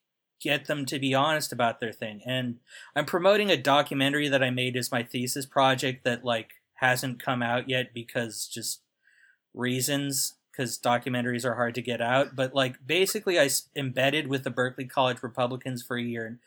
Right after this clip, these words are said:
knowing how bad they are, but, like, just, you know, playing the dumb lib-, lib journalist and just saying, "Oh, hey, um, you know, well,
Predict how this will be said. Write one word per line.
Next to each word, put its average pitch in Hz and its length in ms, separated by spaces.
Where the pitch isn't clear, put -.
knowing 185 440
how 196 160
bad 170 260
they 165 120
are, 139 160
but, 123 180
like, 120 240
just, - 260
you 214 100
know, 190 120
playing 190 320
the 175 80
dumb 139 380
lib-, 123 240
lib 131 320
journalist 131 600
and 135 120
just 127 200
saying, 127 280
"Oh, 135 320
hey, 180 400
um, 151 480
you 226 140
know, 196 280
well, 185 540